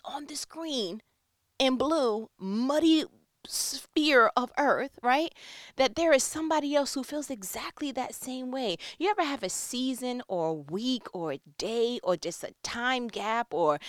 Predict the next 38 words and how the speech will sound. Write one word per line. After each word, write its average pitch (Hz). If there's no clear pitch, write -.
a -
particular 202
age 226
where 165
you 254
can 170
look 214
back 220
and 170
pinpoint 208
and 165
say, 160
"My 185
<laughs> -
woo, 466
I'm 233
so 214
glad 202
that 190
I 196
have 196
overcome." 185
Let 185
me 202
say 202
something 185
to 190
you, 175
but 170
I 180
would 196
not 185
go 185
back 175
to -
repeat 170
that 180
lesson 165